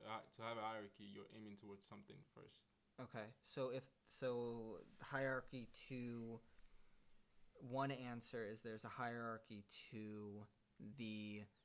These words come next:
Speaker 2: states of being that result from the action taken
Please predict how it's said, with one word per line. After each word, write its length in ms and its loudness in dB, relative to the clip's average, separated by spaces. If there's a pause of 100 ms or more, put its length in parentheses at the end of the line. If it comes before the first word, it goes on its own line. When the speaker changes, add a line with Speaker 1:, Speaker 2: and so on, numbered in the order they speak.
Speaker 2:
states 640 -2
of 300 -2
being 480 0 (120)
that 200 0 (100)
result 600 -2 (340)
from 460 2 (720)
the 220 -2
action 580 0
taken 500 -4